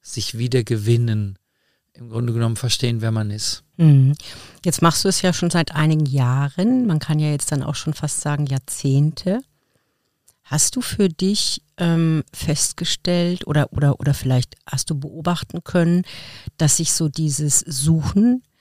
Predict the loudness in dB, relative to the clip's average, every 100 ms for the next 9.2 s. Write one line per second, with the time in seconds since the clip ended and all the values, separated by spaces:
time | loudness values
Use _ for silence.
0 | _ _ _ _ _ -2 2 4 4 4
1 | 2 0 -2 -6 _ _ _ _ -4 -2
2 | 2 2 2 0 -4 -8 -8 -6 -4 -2
3 | -2 -2 0 0 0 -2 -4 -4 2 4
4 | 4 2 -2 _ _ 0 2 2 0 -2
5 | 2 2 2 2 2 0 -2 -4 -6 -6
6 | -4 -2 -2 -2 -2 0 -2 -2 -6 -4
7 | -4 -4 -6 -6 -6 -4 -4 -4 -4 -2
8 | -2 -2 0 0 0 -2 -4 -2 0 0
9 | 2 0